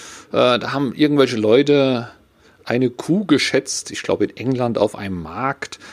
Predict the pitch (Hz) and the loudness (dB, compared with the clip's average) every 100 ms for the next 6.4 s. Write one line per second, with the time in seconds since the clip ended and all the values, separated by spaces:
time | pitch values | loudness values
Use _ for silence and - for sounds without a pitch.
0 | - 117 110 127 117 113 123 - - 90 | -8 -4 2 2 2 2 0 -2 -4 -2
1 | 123 139 131 113 107 117 104 95 92 95 | -2 0 0 0 -2 -2 0 2 0 -2
2 | - - 175 127 104 131 175 151 127 120 | -8 -2 0 0 0 2 4 4 4 2
3 | 113 131 120 110 120 120 - - - - | 2 2 0 -4 -4 -6 -8 -20 -20 -20
4 | - - 120 113 110 107 110 113 113 107 | -2 2 2 4 2 4 4 2 -2 -4
5 | 104 - 98 165 - - - - 107 - | -4 -6 -4 -4 -6 -8 -14 -12 -10 -2
6 | 220 - - - | -2 -2 -10 -12